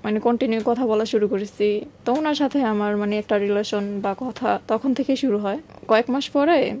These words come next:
আমার বাসা থেকে বিয়ের জন্য চাপ দিতেছে। আমি ওনাকে বললাম। তারপর সে আমার ডাইরেক্ট বলল যে, "তুমি আমার কাছে আইসা পড়ো, আমি তোমাকে বিয়ে করবো, আমি তোমাকে ছাড়া থাকতে পারবো না।" কান্নাকাটি শুরু করছে। আমিও রাজি হয়ে গেলাম, কারণ আমি যেহেতু ওনাকে ভালোবাসি।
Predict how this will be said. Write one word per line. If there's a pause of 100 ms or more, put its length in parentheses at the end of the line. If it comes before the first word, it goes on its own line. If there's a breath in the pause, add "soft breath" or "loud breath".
(140)
আমার
বাসা
থেকে
বিয়ের
জন্য
চাপ
দিতেছে। (200)
আমি
ওনাকে
বললাম। (180)
তারপর
সে
আমার
ডাইরেক্ট
বলল
যে, (160)
"তুমি
আমার
কাছে
আইসা
পড়ো, (340)
আমি
তোমাকে
বিয়ে
করবো,
আমি
তোমাকে
ছাড়া
থাকতে
পারবো
না।"
কান্নাকাটি
শুরু
করছে। (160)
আমিও
রাজি
হয়ে
গেলাম, (160)
কারণ
আমি
যেহেতু
ওনাকে
ভালোবাসি।